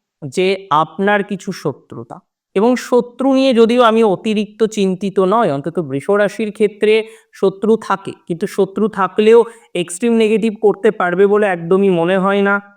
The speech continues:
সেই দিক থেকে আপনি নিশ্চিন্তে থাকতে পারুন, সেই দিক থেকে আপনি নিশ্চিন্তে থাকতে পারেন। এবং বৃষের মধ্যে এই কোয়ালিটিটা আছে যে তাদের মধ্যে সহনশীলতার মাত্রাটা বেশি,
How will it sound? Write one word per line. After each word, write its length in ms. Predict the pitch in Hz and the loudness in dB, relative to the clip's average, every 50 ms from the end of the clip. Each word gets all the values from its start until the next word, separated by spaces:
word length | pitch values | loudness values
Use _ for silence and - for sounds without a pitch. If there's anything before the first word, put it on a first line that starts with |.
| _ - | _ -12
সেই 240 | - - 180 196 196 | -6 -4 -4 -2 -2
দিক 260 | 202 208 208 208 - | -2 -4 -4 -4 -4
থেকে 160 | 220 196 214 | -4 -2 0
আপনি 260 | 208 185 - - 202 | -2 -2 -2 -2 -2
নিশ্চিন্তে 540 | 196 180 175 175 - - 208 202 196 202 202 | 0 0 -2 -4 -6 -6 -4 -2 -2 -2 -2
থাকতে 360 | 185 190 180 185 - - 208 | 0 -2 -4 -4 -2 -4 -2
পারুন, 400 | 180 202 190 185 190 190 196 196 196 _ _ _ _ _ _ _ _ _ _ _ _ _ _ _ _ _ - | 0 0 0 0 0 0 -2 -4 -6 _ _ _ _ _ _ _ _ _ _ _ _ _ _ _ _ _ -12
সেই 280 | - - 185 202 214 | -6 -2 -2 -2 -2
দিক 260 | 196 202 208 185 - | -2 -4 -6 -6 -4
থেকে 180 | - 214 202 220 | -4 -2 -2 -2
আপনি 220 | 190 185 202 196 | -2 -2 -2 -2
নিশ্চিন্তে 520 | 190 170 160 - - - 208 196 185 214 196 | -2 -2 -4 -6 -8 -6 -4 -4 -2 -2 -2
থাকতে 340 | 196 185 170 180 - - 202 | -2 -4 -6 -6 -6 -6 -4
পারেন। 260 | 180 202 185 196 196 | -2 -2 -2 -2 0
এবং 280 | 202 208 233 220 165 | 0 0 0 -2 -2
বৃষের 360 | 135 156 165 - - 233 226 226 | -2 -4 -4 -2 0 0 2 2
মধ্যে 320 | 226 226 226 196 202 233 | 2 2 0 0 0 0
এই 120 | 220 214 | 0 -2
কোয়ালিটিটা 680 | 208 - 202 185 185 190 196 202 208 220 208 226 214 196 | -2 -2 -2 0 2 2 0 0 -2 -2 -2 0 0 0
আছে 380 | 190 185 185 - - 220 214 214 214 - - _ _ _ - | 0 -2 -2 -2 -2 -2 -2 -2 -4 -10 -20 _ _ _ -2
যে 100 | 175 190 | -2 -2
তাদের 320 | 185 185 175 175 196 202 | 0 0 0 0 2 0
মধ্যে 220 | 208 214 202 214 214 | 0 0 0 0 -2
সহনশীলতার 1040 | 208 - - 180 170 175 220 233 233 233 214 - - 226 214 208 202 214 202 202 | -2 -2 -2 -2 0 0 0 0 0 -2 -4 -4 -2 0 0 0 0 0 -2 0
মাত্রাটা 540 | 190 180 170 170 - - 180 180 175 196 175 | 0 0 -2 -2 -4 -4 -4 -2 -2 -2 -2
বেশি, 560 | 160 160 160 - - - 214 196 240 _ _ | -2 -2 -4 -4 -6 -6 -6 -8 -8 _ _